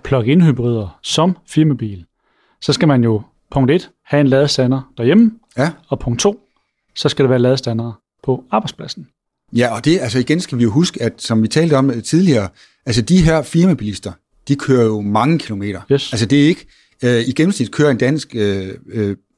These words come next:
Speaker 2: personbil omkring atten tusind kilometer, og der vil jeg sige, der kan plug-in hybriden i, i, i mange tilfælde godt, øh, øh, u-, øh, understøtte det her,
Speaker 1: Ja.
Speaker 2: øh, sådan hvis man kører de her tyve, tredive kilometer, øh, om dagen.
Speaker 1: Ja.
Speaker 2: Men når vi er oppe og kører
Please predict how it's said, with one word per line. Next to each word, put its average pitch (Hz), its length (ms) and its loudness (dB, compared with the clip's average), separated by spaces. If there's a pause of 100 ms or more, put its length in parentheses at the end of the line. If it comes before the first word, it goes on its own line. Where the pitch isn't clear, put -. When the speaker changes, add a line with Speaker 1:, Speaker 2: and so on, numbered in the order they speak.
(100)
Speaker 2:
personbil 120 520 0
omkring 120 340 -4
atten 165 240 -2
tusind 120 340 -10
kilometer, 127 320 0 (380)
og 117 100 -6
der 143 60 2
vil 156 60 2
jeg 139 80 2
sige, 151 160 0
der 151 100 2
kan 139 140 -4
plug-in 127 260 2
hybriden 120 300 0
i, 110 360 -4
i, 107 120 0 (140)
i 110 280 -2
mange 135 240 0
tilfælde 120 460 -4
godt, - 320 -2 (360)
øh, 107 280 0 (200)
øh, 101 160 -6 (220)
u-, - 220 -12
øh, 127 100 -4
understøtte 165 440 2
det 117 100 2
her, 113 380 0
Speaker 1:
Ja. 110 40 -4
Speaker 2:
øh, 101 140 -6 (640)
sådan 123 180 2
hvis 110 140 0
man 110 120 -2
kører 127 200 0
de 113 140 -2
her 110 180 2 (140)
tyve, 120 300 -2
tredive 123 300 0
kilometer, 110 580 -2
øh, 104 200 -6
om 104 100 -8
dagen. 113 300 -2 (100)
Speaker 1:
Ja. 147 100 -6 (180)
Speaker 2:
Men 127 180 4
når 120 120 4
vi 117 100 2
er 127 100 2
oppe 160 180 0
og 123 60 -8
kører 147 440 0